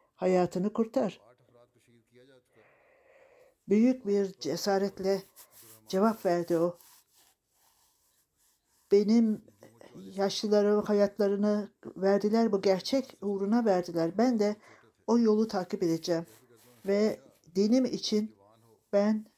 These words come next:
hayatımı vermeye hazırım." dedi. Bunun üzerine onlar da zalimce onu öldürdüler ve şehit ettiler. Hazret Sahip Zade Abdüllatif Şehit Bey'den bahsederek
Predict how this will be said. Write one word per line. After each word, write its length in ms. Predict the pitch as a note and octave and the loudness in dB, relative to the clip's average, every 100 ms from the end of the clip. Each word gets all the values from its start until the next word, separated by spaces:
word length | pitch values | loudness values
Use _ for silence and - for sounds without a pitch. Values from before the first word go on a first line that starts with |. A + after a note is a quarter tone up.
| _ | _
hayatımı 600 | _ F#3+ F#3+ F#3+ G3+ G3+ | _ -2 0 0 -4 -4
vermeye 320 | F#3+ F#3+ F#3+ G#3 | -4 -2 -2 -2
hazırım." 480 | F#3 F3+ G3 F3 | -2 -2 -2 -2
dedi. 220 | E3+ D3+ E3+ | -4 -4 -4
Bunun 160 | G3+ G#3 | -4 -4
üzerine 600 | E3 F#3 E3+ F3+ G#3+ G#3+ _ - _ _ A#2+ _ _ | -2 -2 0 0 -2 -6 _ -20 _ _ _ _ _
onlar 460 | - G3+ G3+ A3 G#3+ | -4 0 2 0 2
da 280 | G3 G3 - F#3+ G3+ _ | 0 -2 -4 -18 -20 _
zalimce 800 | - F#3+ F#3+ A3 G#3+ G3 F#3+ F3+ _ - B2 A#2 A2+ _ | -2 2 2 2 0 -2 -4 -4 _ -20 _ _ _ _
onu 240 | F3+ F#3+ G3 | -6 -4 -2
öldürdüler 760 | F3 E3+ F3 E3+ E3+ F3+ F3+ | 0 2 0 0 0 -2 0
ve 120 | E3+ | -2
şehit 340 | E3+ F#3+ F#3 F3+ | -2 -6 -4 -2
ettiler. 540 | D#3 D#3+ D3+ D3 - _ C#3 _ C3+ D3 C#3+ _ _ _ _ _ _ _ _ _ _ _ _ _ _ - - _ | -2 -4 -6 -6 -12 _ _ _ -20 -20 _ _ _ _ _ _ _ _ _ _ _ _ _ _ _ -20 -20 _
Hazret 560 | - F#3 F#3 F3+ G#3 G3+ | -4 0 0 0 -2 -4
Sahip 500 | - F#3 F#3 F#3+ - _ - | -2 -2 0 -4 -8 _ -4
Zade 500 | E3+ E3+ F3+ F3+ - _ _ _ | -2 0 -2 -4 -6 _ _ _
Abdüllatif 1000 | - F3 - F#3+ F#3 - E3 F3 F3 F#3 - | -8 -8 -4 -2 -4 -10 -6 -4 -2 -4 -4
Şehit 500 | - F#3+ F#3+ G3 F3 | -6 -2 -2 -2 2
Bey'den 1120 | E3+ F3+ E3+ - - _ F#3 E3 F3+ F3+ F3+ | 2 2 -6 -20 -20 _ -8 -6 -4 -4 -2
bahsederek 640 | F3+ - F#3 F#3 F#3 F3+ | -4 -4 -6 -4 -4 -4